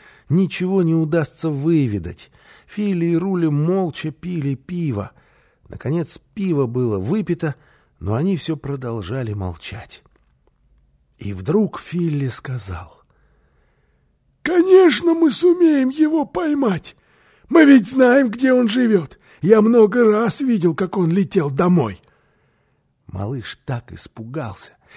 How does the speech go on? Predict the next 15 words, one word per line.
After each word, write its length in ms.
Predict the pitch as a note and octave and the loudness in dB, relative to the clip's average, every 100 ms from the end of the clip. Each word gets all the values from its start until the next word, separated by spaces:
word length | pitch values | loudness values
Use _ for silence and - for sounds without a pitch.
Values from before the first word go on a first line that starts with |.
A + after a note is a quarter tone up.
| - | -16
что 200 | - D3 | -8 -2
едва 380 | D#3 D#3 F3 D#3+ | 0 0 0 -2
смог 360 | - F3 F#3 B2+ | -2 -2 -2 -2
дух 500 | C3 D3+ A3 F3 - | -12 -2 -2 -2 -6
перевести. 800 | C3+ B2 B2 A#2+ - A2 D#2+ _ _ - - | -6 -4 -6 -8 -12 -14 -14 _ _ -20 -16
Он 160 | - G#2+ | -10 -4
был 120 | B2+ | -4
просто 600 | B2 - - D#3 - D#3 | -4 -6 -2 -2 -2 -6
в 60 | D#3 | -4
отчаянии. 800 | D#3+ - - E3+ E3 D3 C#3+ C#3 | -6 -8 -6 -4 -2 -4 -4 -6
Теперь 300 | - F3+ F3 | 0 0 0
Карлсону 640 | - G#3 G3+ F#3 - F#3 | 0 4 6 4 2 0
придётся 540 | F3 F3+ G3+ - G3+ | 0 2 0 2 0
сматывать 1080 | F#3 - E3 F3+ G#3 B3 A3+ A3 A3 A3 - - | 0 0 -2 -2 0 2 2 2 -2 -2 -4 -8
удочки. 720 | B3 C4 A3+ E3+ - F3+ D3+ | -2 2 2 0 2 4 4